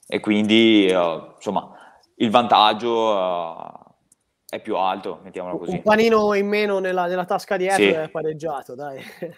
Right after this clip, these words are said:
Speaker 1: Sì, più, più o
Speaker 2: Eh,
Speaker 1: meno ci siamo.
Speaker 2: eh. Ciao Luca, ciao ragazzi, com'è pedalare sulle pietre del Pavè? Io invece te la, te la, te la complico un po' sta domanda, non com'è co-, pedalare sulle pietre del Pavè, siccome avevamo Bartoli l'altra, eh, la, due settimane fa,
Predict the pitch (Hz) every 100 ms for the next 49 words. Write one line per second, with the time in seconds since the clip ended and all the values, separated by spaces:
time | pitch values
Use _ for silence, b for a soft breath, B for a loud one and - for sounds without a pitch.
0 | - 113 104 107 110 113 107 127 123 127
1 | 120 107 110 98 98 101 98 165 - B
2 | B B _ - 233 269 254 220 208 -
3 | 247 277 269 - 269 277 247 277 254 208
4 | 208 214 208 196 170 214 285 254 214 240
5 | 247 226 196 175 190 180 190 185 214 220
6 | 220 208 190 170 - 160 156 143 143 143
7 | 208 262 220 190 185 - - 175 175 165
8 | 170 170 170 165 160 - 247 277 220 190
9 | 180 160 151 - - 151 147 147 - 151
10 | 156 156 151 151 160 160 151 180 165 151
11 | 156 151 110 135